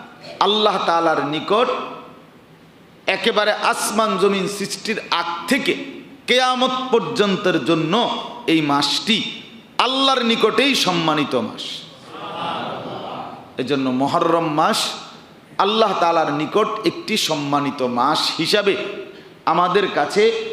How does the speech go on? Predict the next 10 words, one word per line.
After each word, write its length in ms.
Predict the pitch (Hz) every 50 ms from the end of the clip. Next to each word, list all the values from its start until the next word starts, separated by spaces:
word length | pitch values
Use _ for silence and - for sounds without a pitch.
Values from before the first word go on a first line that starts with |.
| - - - - - - -
সম্মান 480 | - - 170 160 151 147 151 160 160 147 -
পাওয়ার 340 | 147 127 127 131 135 120 107
দাবিদার। 440 | 127 117 110 120 117 110 113 101 95 - - - - - - - - - - - - - - - - - - - - - - - - - - - - - - - - - - - - - - -
আচ্ছা, 380 | 120 135 - - - - - - -
এরপরে 420 | 185 214 - - 175 220 208 190 - - - - - - - - - - - - - - - - - - - - - - - - -
হাদিস 420 | - 196 185 220 247 214 156 -
দেখেন, 300 | 170 156 127 - 123 - - - - - - - - - - - - - - - - - - - - - - - -
হাদিসের 500 | - 180 170 185 226 220 - 226 233 214
মধ্যে 240 | 214 208 185 - 196
আছে, 280 | 180 160 - - 190